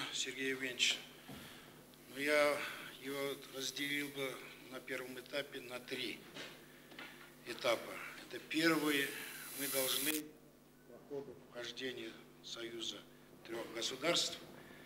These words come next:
привести законодательную базу, в первую очередь, там ратификация есть, выпустить новые законы, у себя привести в соответствие. Я перед этим в своём выступлении говорил, что более семидесяти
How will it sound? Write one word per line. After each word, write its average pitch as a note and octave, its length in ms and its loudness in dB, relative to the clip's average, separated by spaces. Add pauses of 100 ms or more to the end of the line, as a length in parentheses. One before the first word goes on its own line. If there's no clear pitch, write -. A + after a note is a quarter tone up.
(220)
привести C3 540 4
законодательную B2+ 920 0
базу, D3+ 280 6
в - 180 -6
первую B2 380 2
очередь, - 420 0
там A2 220 -4
ратификация - 720 0
есть, - 260 4
выпустить C3 440 0 (140)
новые A#2 240 2
законы, C3+ 540 0 (460)
у - 40 0
себя B2 360 4
привести A#2+ 480 -2
в - 40 10
соответствие. A2+ 640 4 (380)
Я A2+ 100 -4
перед B2 300 2
этим A#2+ 240 2
в A2+ 60 0
своём B2 220 2
выступлении A#2+ 500 4
говорил, B2+ 320 2
что - 160 0 (800)
более B2+ 240 6
семидесяти B2+ 640 6